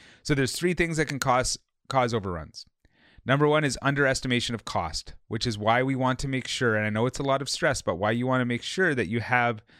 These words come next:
the right numbers in front of you as you're building your estimate. Another one is to use more material than accounted for. You have to make sure you leave some cushion in there 'cause you know that some material is gonna end up getting ripped out or it's gonna be broken. You can't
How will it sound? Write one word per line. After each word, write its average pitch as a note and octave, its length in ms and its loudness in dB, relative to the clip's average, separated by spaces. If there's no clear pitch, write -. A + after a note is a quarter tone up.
the A2 100 0
right A#2 300 0
numbers B2+ 380 0
in G#2+ 60 -6
front G#2+ 200 -2
of A2 60 0
you G#2+ 100 0
as G2+ 220 0
you're A2 80 -4
building G#2 260 -4
your F#2+ 120 -2
estimate. F2 400 -8
Another A#2+ 240 2
one C#3 160 4
is C#3 120 0
to C#3 80 -2
use C#3 200 0
more C#3 160 2
material C#3 460 2
than A2 120 -2
accounted G#2 380 -2
for. E2+ 340 -8
You A2 200 -2
have B2 300 2
to C#3+ 80 -4
make C3+ 200 -2
sure C3+ 200 0
you A#2 380 0
leave B2 440 -2
some C#3 420 0
cushion C#3 500 -4
in A2 100 0
there G2+ 160 0
'cause A2 180 -4
you A2+ 60 -2
know B2+ 160 2
that C3+ 140 0
some C#3+ 180 0
material C#3 360 0
is A2+ 100 -4
gonna B2 160 0
end A#2 180 -2
up A2+ 140 -4
getting A2+ 220 -2
ripped G#2+ 220 -4
out B2+ 300 2
or G#2+ 340 -2
it's - 160 -8
gonna G#2+ 180 -2
be G2+ 100 0
broken. C3 580 -2
You A#2 120 -4
can't C#3+ 360 0